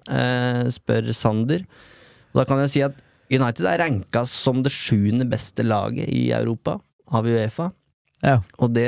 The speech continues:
Speaker 1: tilsier i så fall at United bør ta seg til en kvartfinale. Det synes jeg er helt rimelig.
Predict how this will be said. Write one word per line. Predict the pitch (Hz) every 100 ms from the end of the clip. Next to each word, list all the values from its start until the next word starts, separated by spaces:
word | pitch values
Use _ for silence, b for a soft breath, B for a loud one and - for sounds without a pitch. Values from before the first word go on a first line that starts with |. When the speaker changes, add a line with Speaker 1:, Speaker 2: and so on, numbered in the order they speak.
| 131
Speaker 1:
tilsier | 123 - - 135 151
i |
så | 135
fall | 117 139
at | 135 143
United | 113 101 120 123
bør | 127
ta | 113
seg | 107 117
til | -
en | 95
kvartfinale. | 101 - - 98 85 - -
Det | 139 147
synes | 123
jeg | 98
er | 98 92
helt | 95 90 87 - - - _ b b b b b b b b b b
rimelig. | 127 113 117 101 90